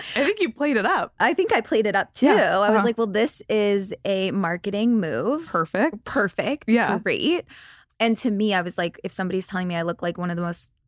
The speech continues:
Speaker 2: like, the cutest celebrities ever,
Speaker 1: Yeah.
Speaker 2: I was like, "Well, now I finally feel as pretty as my mom growing up." So,
Speaker 1: <laughs>
Speaker 2: like, of course I'm gonna play into that childhood trauma.
Speaker 1: <laughs> For sure.
Speaker 2: And then they were like, "I saw that she's, like, now an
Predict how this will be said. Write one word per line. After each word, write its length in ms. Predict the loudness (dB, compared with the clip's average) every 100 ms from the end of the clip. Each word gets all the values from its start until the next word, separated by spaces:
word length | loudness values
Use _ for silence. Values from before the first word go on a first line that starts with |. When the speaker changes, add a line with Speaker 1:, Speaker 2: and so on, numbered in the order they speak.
| _ _ _ _
Speaker 2:
like, 180 | -4 -4
the 60 | -4
cutest 320 | -4 -2 -2
celebrities 380 | -2 -2 -2 -2
ever, 340 | -2 2 4
Speaker 1:
Yeah. 140 | 4 4
Speaker 2:
I 40 |
was 120 | 2
like, 220 | -2 -4 -2
"Well, 380 | 0 2 0 -2
now 320 | -4 0 2
I 80 | 0
finally 380 | -2 -2 -4
feel 180 | -4 -6
as 140 | -6 -8
pretty 280 | -8 -6
as 120 | -6 -6
my 120 | -4
mom 420 | 0 0 0 -2
growing 420 | -2 0 0 0
up." 260 | 0 0 -2
So, 360 | -2 0 2
Speaker 1:
<laughs> 60 | 2
Speaker 2:
like, 220 | 0 0 -6 -10 -12
of 140 | -6
course 200 | -2 0
I'm 80 | 0
gonna 160 | 0
play 200 | 0 -2
into 120 | -2 -2
that 140 | -4
childhood 400 | 0 0 0 -2
trauma. 380 | -2 -2 0 0
Speaker 1:
<laughs> 340 | 0 0 -2 -2
For 180 | -2 -2
sure. 640 | -4 0 2 2 0 0 0
Speaker 2:
And 240 | 2 2
then 160 | 2 2
they 100 | 2
were 140 | 2
like, 220 | 0 -2 0
"I 180 | 0 0
saw 340 | -2 0 0
that 160 | 0 -4
she's, 160 | -4
like, 100 | -4
now 320 | -2 -2 0
an 100 | 0